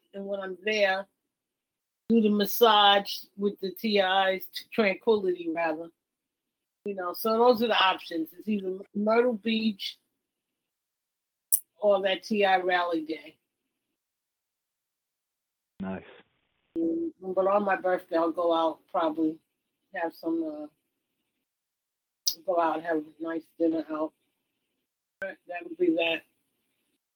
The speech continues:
Speaker 1: And then I'll plan a vacation.
Speaker 2: Sounds good.
Speaker 1: All right, so God bless everybody. Good night.
Speaker 2: Good.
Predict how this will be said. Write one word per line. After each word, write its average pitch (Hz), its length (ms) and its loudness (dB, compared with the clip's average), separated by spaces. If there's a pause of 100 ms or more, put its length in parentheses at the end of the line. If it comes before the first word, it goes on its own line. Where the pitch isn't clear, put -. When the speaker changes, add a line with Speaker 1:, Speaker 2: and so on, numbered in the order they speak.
(120)
Speaker 1:
And 196 160 4
then 190 160 -2
I'll 170 140 2
plan 180 320 2
a 165 80 4
vacation. 165 840 -4 (2750)
Speaker 2:
Sounds 101 180 -8
good. 131 300 -6 (480)
Speaker 1:
All 262 160 12
right, 277 180 12 (180)
so 226 240 8
God 240 360 10
bless 262 340 12
everybody. 254 920 12 (260)
Good 240 160 12
night. 254 580 12 (880)
Speaker 2:
Good. 104 220 0